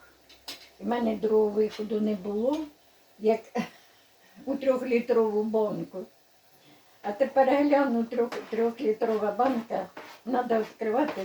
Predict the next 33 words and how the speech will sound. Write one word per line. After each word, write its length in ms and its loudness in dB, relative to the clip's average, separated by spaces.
через 260 0
те, 200 -2
що, 100 -8
ну, 120 6
вже 260 2
два 260 2
роки, 300 -6
все 260 -2
одно 200 -2
пройшло. 480 -6
Через 320 -4
два 200 -2
роки 280 -4
ми 140 -2
все 260 -4
його 220 -2
від 160 -14
тіля 200 -4
виносимо, 560 -6
що 120 -6
залишається. 1040 -4
О. 160 -14
І 300 -2
буду 340 -4
відкривати, 760 -6
робити 480 -4
з 80 -10
нього 260 -2
які 320 -2
салати, 640 -2
куди 220 -10
там 280 -12
що. 160 -14